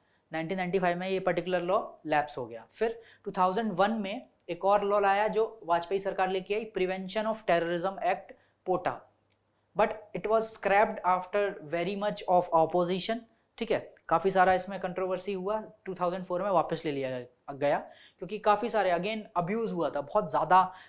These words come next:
प्रोमिनेंटली, चाहे किसी को भी बहुत लूजली गिरफ्तार कर लेते थे और वो, उसकी लाइफ तो हमेशा के लिए गई, क्योंकि वो टेररिस्ट घोषित हो जाता था, ठीक है।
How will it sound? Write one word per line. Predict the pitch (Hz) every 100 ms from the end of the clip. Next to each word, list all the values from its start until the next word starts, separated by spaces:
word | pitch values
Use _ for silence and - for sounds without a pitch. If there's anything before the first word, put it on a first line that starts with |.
| _ -
प्रोमिनेंटली, | 175 185 185 175 196
चाहे | 202 185
किसी | 190 185 196
को | 196
भी | 202
बहुत | 180 180
लूजली | 175 165 185
गिरफ्तार | 175 170 180 175
कर | 170
लेते | 170 185
थे | 185
और | 202 190
वो, | 185 185
उसकी | - 170 180
लाइफ | 170 170
तो | 180
हमेशा | 156 170
के | 175
लिए | 175
गई, | 170 214
क्योंकि | - 190 180 233
वो | 220
टेररिस्ट | 214 180 165 170 165
घोषित | 147 143 135
हो | 127
जाता | 120 120
था, | 123 _ _ _ _ _
ठीक | 208
है। | 180 -